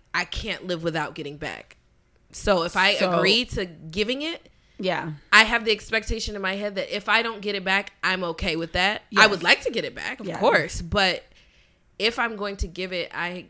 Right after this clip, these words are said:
Speaker 1: I give it. And whether I get it back or not, I'm cool without it. I don't lend out money that I cannot afford to lend out just in case I don't get it back.
Speaker 2: No. So here's the thing.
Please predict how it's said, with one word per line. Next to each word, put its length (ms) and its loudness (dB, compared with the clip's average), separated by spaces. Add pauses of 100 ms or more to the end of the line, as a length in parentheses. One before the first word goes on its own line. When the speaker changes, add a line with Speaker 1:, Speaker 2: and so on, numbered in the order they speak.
(320)
Speaker 1:
I 120 -6
give 240 -8
it. 240 -6 (120)
And 600 -6
whether 180 -6
I 60 -6
get 160 -6
it 60 -12
back 180 -8
or 80 -12
not, 320 -6 (580)
I'm 160 -2
cool 260 -4
without 300 2
it. 240 -2
I 120 0
don't 340 -2
lend 180 -6
out 180 -4
money 200 -6
that 140 -6
I 80 -4
cannot 560 -4
afford 760 -2 (340)
to 140 0
lend 280 -2
out 400 4 (500)
just 180 -4
in 80 -8
case 180 -8
I 80 -4
don't 200 -8
get 140 -10
it 100 -14
back. 280 -10 (280)
Speaker 2:
No. 260 0
So 160 -2
here's 200 2
the 80 -4
thing. 360 -6